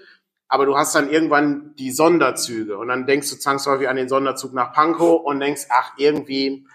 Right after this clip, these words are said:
das ist irgendwie nicht ganz das, was wir haben möchten und dann musst du halt überlegen, okay, nehmen wir lieber Spielzüge dann und dann auch so das Vokabular, das, damit das irgendwie einmal, einmal stimmt. Darum, ähm,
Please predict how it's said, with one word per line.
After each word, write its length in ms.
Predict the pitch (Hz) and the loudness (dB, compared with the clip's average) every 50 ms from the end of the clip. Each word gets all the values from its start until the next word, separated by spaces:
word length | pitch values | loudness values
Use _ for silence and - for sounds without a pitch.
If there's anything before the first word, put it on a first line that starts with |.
| - - - _ _ _ _ _ _ - - - - | -20 -20 -20 _ _ _ _ _ _ -20 -20 -10 -4
das 300 | - 143 127 - - - - | -2 -2 -2 -2 -6 -2 -2
ist 220 | 175 170 - - | -2 0 2 2
irgendwie 240 | 170 156 160 156 147 | 4 4 6 6 6
nicht 180 | 156 147 151 - | 4 4 4 2
ganz 240 | 143 147 147 147 | 0 0 0 0
das, 180 | - 147 143 - | 0 -2 0 0
was 120 | 143 131 | -2 0
wir 140 | 135 135 131 143 | 2 2 4 4
haben 200 | 175 196 196 190 | 4 4 4 2
möchten 480 | 185 185 185 - - - 190 190 196 | 2 2 2 0 -2 -2 -2 -2 -2
und 220 | 190 - 151 147 147 | -2 -4 -2 2 2
dann 320 | 147 147 147 151 147 147 | 4 4 4 2 0 0
musst 260 | 135 143 151 147 - | -2 -4 -4 -2 0
du 40 | 147 | 0
halt 180 | 135 143 139 135 | 0 0 0 0
überlegen, 440 | 131 131 127 127 127 131 127 127 | 0 -2 2 4 4 4 2 0
okay, 420 | 117 123 - - 123 110 104 107 - _ | -6 -6 -6 -2 -2 -2 -2 -4 -10 _
nehmen 340 | 117 120 123 131 139 143 139 | -12 -8 -2 2 2 4 4
wir 60 | 135 | 4
lieber 220 | 131 131 123 123 120 | 2 2 0 0 0
Spielzüge 720 | - - - 143 147 147 131 - - - 104 101 95 98 90 | 0 -4 -10 -6 -8 -6 -4 -4 -6 -6 -6 -12 -20 -20 -16
dann 180 | - 87 87 - - - - - - _ | -16 -16 -16 -16 -20 -20 -20 -20 -20 _
und 120 | - 113 | -4 0
dann 140 | 117 120 117 | 2 2 2
auch 120 | - 123 - | 2 -2 0
so 120 | - 139 | 0 2
das 220 | 131 120 - - | 2 2 0 0
Vokabular, 760 | 123 123 - 139 127 - 117 110 107 107 113 117 113 101 92 - | -6 -4 -2 -2 -2 -2 0 0 2 4 4 6 4 4 2 -2
das, 300 | 110 107 - - - - | -6 -6 -6 -6 -8 -8
damit 220 | - 101 104 110 107 | -8 -8 -8 -6 -6
das 180 | 110 104 - | -6 -8 -8
irgendwie 200 | 107 107 104 107 | -14 -12 -10 -10
einmal, 360 | - 104 104 101 101 98 95 - | -10 -8 -8 -6 -6 -6 -6 -8
einmal 260 | - 104 98 95 92 | -12 -14 -12 -12 -10
stimmt. 480 | - - - 95 87 87 - - - _ - | -10 -10 -10 -12 -14 -14 -18 -20 -20 _ -8
Darum, 400 | 95 90 98 101 101 101 98 - _ _ _ _ _ _ _ _ - 104 | -8 -2 -2 -2 -2 -2 -8 -12 _ _ _ _ _ _ _ _ -6 -6
ähm, 360 | 101 101 101 98 98 95 | -4 -4 -6 -10 -12 -16